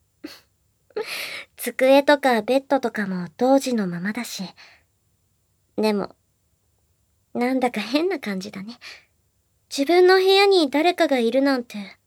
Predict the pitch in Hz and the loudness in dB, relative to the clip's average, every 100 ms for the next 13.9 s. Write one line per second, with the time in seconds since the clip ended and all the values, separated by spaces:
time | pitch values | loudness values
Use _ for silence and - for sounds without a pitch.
0 | _ _ - 320 311 349 349 359 - 349 | _ _ 0 0 2 0 2 0 0 -4
1 | - 339 349 349 359 - 269 - - _ | -4 -4 -2 0 0 -4 -12 -16 -20 _
2 | _ _ _ _ _ _ _ _ _ _ | _ _ _ _ _ _ _ _ _ _
3 | _ _ _ _ _ _ _ _ _ _ | _ _ _ _ _ _ _ _ _ _
4 | _ 494 - _ _ _ _ _ _ _ | _ -6 -6 _ _ _ _ _ _ _
5 | _ _ _ 415 - _ - 359 494 554 | _ _ _ 2 2 _ 0 8 8 10
6 | 571 523 302 226 320 - _ _ _ _ | 8 8 4 2 -2 -10 _ _ _ _
7 | _ _ _ _ _ 349 277 _ _ _ | _ _ _ _ _ -6 -6 _ _ _
8 | _ _ _ _ _ _ _ _ 240 240 | _ _ _ _ _ _ _ _ -4 0
9 | 381 392 339 320 277 220 180 190 240 349 | 2 2 2 2 0 -2 -6 -6 -2 -2
10 | 339 349 349 330 202 185 190 311 403 269 | -2 -2 -2 -2 -4 -8 -6 -4 -4 -8
11 | 208 _ _ _ _ _ _ _ _ _ | -12 _ _ _ _ _ _ _ _ _
12 | _ _ _ _ _ _ _ 202 208 269 | _ _ _ _ _ _ _ -8 -4 -4
13 | 277 381 - 208 202 247 - - | -4 -8 -10 -12 -10 -12 -14 -16